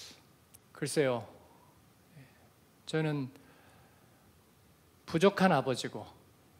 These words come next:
당연히 자격 미달의 남편인데 제가 어떻게 어머니의 꿈을 얘기할 수 있겠습니까? 제가 죄인인데.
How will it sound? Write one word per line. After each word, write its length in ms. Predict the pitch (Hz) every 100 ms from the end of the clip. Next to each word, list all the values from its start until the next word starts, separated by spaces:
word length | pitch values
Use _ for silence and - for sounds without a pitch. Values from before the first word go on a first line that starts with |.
| - _ _
당연히 400 | - 147 139 131
자격 360 | 127 156 202 214
미달의 360 | 170 156 151
남편인데 640 | 139 139 156 156 127 120 110
제가 240 | 160 175
어떻게 340 | 165 170 160 156
어머니의 460 | 143 156 147 131
꿈을 240 | - 151 147
얘기할 320 | 151 151 143
수 120 | -
있겠습니까? 560 | 139 139 - 139 - 165 - - - - - _ - _ _ _ -
제가 280 | 139 131
죄인인데. 680 | 120 - 131 127 117 113 135